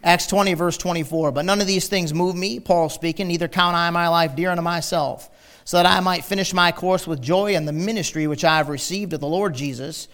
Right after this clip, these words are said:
to testify the gospel of the gospel of the grace of God. But now, behold, I, I know that ye all among whom I have gone preaching the kingdom of God shall see my face no more." Gospel of the grace of God.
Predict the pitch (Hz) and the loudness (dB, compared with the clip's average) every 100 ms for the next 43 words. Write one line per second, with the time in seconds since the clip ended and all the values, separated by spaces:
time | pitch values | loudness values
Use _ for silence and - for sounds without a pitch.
0 | - - - 151 - 226 226 220 226 226 | -20 -20 -8 -6 4 4 4 -2 2 4
1 | 233 208 151 117 175 208 - 226 233 214 | 4 0 -2 2 2 2 0 0 0 -2
2 | - - _ - 170 156 156 220 233 - | -14 -20 _ 2 2 4 4 4 2 0
3 | 226 180 151 139 127 202 208 196 160 185 | -2 -2 -4 -4 0 0 0 -6 -2 0
4 | 151 131 123 110 _ _ _ _ _ - | 0 -2 -6 -14 _ _ _ _ _ -6
5 | 151 160 196 226 190 165 220 226 220 190 | -2 4 4 4 2 2 4 2 0 -6
6 | - - 160 156 151 - 170 156 175 214 | -10 0 2 4 0 0 0 2 2 0
7 | 202 151 175 208 208 208 170 190 190 190 | 0 -4 -4 0 2 2 0 0 -2 -2
8 | 190 165 180 196 185 202 190 160 123 208 | -2 -2 0 -2 -2 -4 -4 -8 -6 -4
9 | 220 214 156 160 143 123 156 139 - 185 | -4 -4 -2 -2 -4 -8 -8 -8 -6 -4
10 | 175 170 170 165 160 160 139 - - _ | -4 -4 -8 -8 -10 -10 -12 -14 -20 _
11 | _ _ _ _ _ _ _ _ _ _ | _ _ _ _ _ _ _ _ _ _
12 | 147 156 147 165 156 151 165 165 196 220 | -2 0 0 0 0 2 0 0 -2 -2
13 | 147 117 | -2 -6